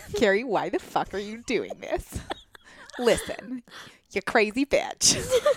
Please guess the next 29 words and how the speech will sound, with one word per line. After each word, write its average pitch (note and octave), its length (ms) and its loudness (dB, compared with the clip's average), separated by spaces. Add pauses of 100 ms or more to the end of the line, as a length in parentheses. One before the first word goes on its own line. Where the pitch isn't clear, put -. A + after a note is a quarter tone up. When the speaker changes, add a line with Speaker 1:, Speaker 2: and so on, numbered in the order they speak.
(160)
Speaker 2:
I G#3 80 2
don't F#3+ 220 2
like A#3+ 180 2
to F4 100 -6
use E4+ 200 2
that G4 200 2
phrase, A#3+ 520 0 (520)
but E3+ 140 4
you G3 100 -2
fucking G#3 440 -4
being - 320 -12
one. C#4 500 -2
<laughs> - 100 -18
Speaker 1:
Um, G3 380 -4 (300)
also, A3+ 200 0
I B3 80 4
know A3 160 0
we A3+ 100 0
promised C4 340 -2
you C#4 80 -2
a C#4+ 40 -2
guest, G3 440 -4
but F3+ 200 -4 (180)
sorry, C4 300 12
life F4 380 12
Speaker 2:
Oh, E4+ 80 8
Speaker 1:
happened. D4 640 6
<laughs> - 0 -
Speaker 2:
surprise. D4+ 720 6